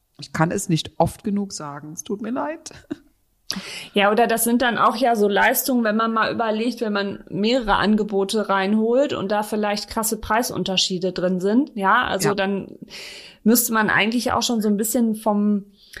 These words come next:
Speaker 2: ähm, von der Intuition wissen, na, da, da stimmt was nicht. Wieso nimmt der eine, was weiß ich, ein Drittel mehr? Ähm, wahrscheinlich, weil er es dann auch richtig macht, ne? So.
Speaker 1: Mhm.
Speaker 2: Und,
Speaker 1: Genau.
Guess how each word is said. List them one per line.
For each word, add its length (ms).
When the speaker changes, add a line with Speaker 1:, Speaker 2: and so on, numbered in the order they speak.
Speaker 2:
ähm, 240
von 180
der 100
Intuition 680
wissen, 260
na, 320
da, 340
da 140
stimmt 460
was 240
nicht. 220
Wieso 220
nimmt 240
der 140
eine, 260
was 160
weiß 140
ich, 140
ein 100
Drittel 340
mehr? 440
Ähm, 300
wahrscheinlich, 560
weil 160
er 100
es 120
dann 180
auch 160
richtig 340
macht, 400
ne? 320
So. 160
Speaker 1:
Mhm. 120
Speaker 2:
Und, 240
Speaker 1:
Genau. 160